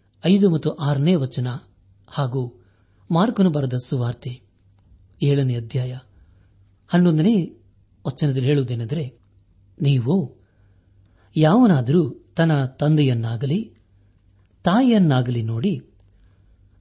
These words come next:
"ನಾನು ನಿನ್ನ ಸಂರಕ್ಷಣೆಗಾಗಿ ಕೊಡತಕ್ಕದ್ದನ್ನು ದೇವರಿಗಾಗಿ ಇಟ್ಟಿದ್ದೇನೆ" ಎಂದು ಹೇಳುವುದಾದರೆ ಅವನಿಗೆ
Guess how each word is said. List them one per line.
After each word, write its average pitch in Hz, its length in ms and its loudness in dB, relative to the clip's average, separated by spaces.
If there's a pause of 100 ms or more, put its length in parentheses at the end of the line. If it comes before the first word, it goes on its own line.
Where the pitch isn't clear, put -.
(100)
"ನಾನು 220 280 4
ನಿನ್ನ 175 400 4
ಸಂರಕ್ಷಣೆಗಾಗಿ 127 1080 -4 (1120)
ಕೊಡತಕ್ಕದ್ದನ್ನು 180 1080 0
ದೇವರಿಗಾಗಿ 151 580 2
ಇಟ್ಟಿದ್ದೇನೆ" 135 480 -2
ಎಂದು 123 360 -4 (220)
ಹೇಳುವುದಾದರೆ 143 840 -4 (680)
ಅವನಿಗೆ 135 540 -2